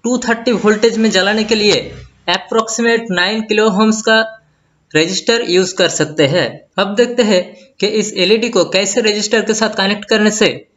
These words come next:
ये direct two thirty volt एसी लाइन में भी जल सकता है। तो दोस्तों, इस एलईडी को एक नाइन किलो ओहम्स के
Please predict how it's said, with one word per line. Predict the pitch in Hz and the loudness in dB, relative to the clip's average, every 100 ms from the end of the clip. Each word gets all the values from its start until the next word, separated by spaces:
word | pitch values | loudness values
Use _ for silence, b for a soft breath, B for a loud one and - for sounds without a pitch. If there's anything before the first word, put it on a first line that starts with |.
| _ _ - | _ _ -2
ये | 180 233 240 - _ - | 0 0 -4 -12 _ -8
direct | 139 190 233 233 233 - | -2 0 0 -2 -6 -6
two | 208 | -2
thirty | 208 208 214 | -2 -2 -4
volt | 180 208 202 | -2 -2 -2
एसी | 185 - 208 | -2 0 0
लाइन | 196 196 | 2 0
में | 196 | 0
भी | 196 269 285 _ - | 0 -2 -4 _ -2
जल | 185 185 | 0 0
सकता | 165 - 131 | -2 0 -2
है। | 120 - - _ _ _ _ _ - | -2 -10 -18 _ _ _ _ _ -4
तो | 190 | 2
दोस्तों, | 208 208 226 220 220 B B B - | 2 2 2 0 -4 B B B -2
इस | 214 - 202 | 0 0 -2
एलईडी | 196 226 226 | 0 0 0
को | 226 127 - - _ _ _ _ - | 0 0 -2 -14 _ _ _ _ 0
एक | 196 196 160 | 0 0 -4
नाइन | 165 214 254 | -2 0 -4
किलो | 226 220 233 | -4 0 0
ओहम्स | 226 202 208 214 | 2 2 2 0
के | - | 0